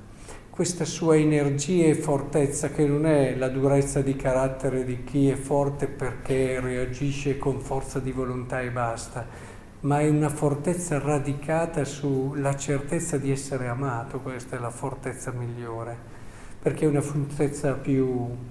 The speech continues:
umana, più incarnata, non è ferro, ma è carne. A certe fortezze sembrano proprio ferro,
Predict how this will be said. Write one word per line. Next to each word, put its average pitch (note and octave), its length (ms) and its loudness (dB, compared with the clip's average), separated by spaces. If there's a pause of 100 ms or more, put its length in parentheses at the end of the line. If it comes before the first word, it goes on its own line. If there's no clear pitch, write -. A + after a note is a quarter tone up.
(120)
umana, B2 680 0
più B2+ 300 -2 (420)
incarnata, C#3 1120 2 (420)
non D#3 220 4
è E3+ 240 6
ferro, B2+ 840 4 (220)
ma C3 160 0
è C3 100 -4
carne. A#2+ 800 -4 (540)
A D3 60 -10
certe D3+ 320 4
fortezze D3+ 580 2
sembrano C3+ 380 2
proprio C#3+ 280 0
ferro, A2+ 720 -6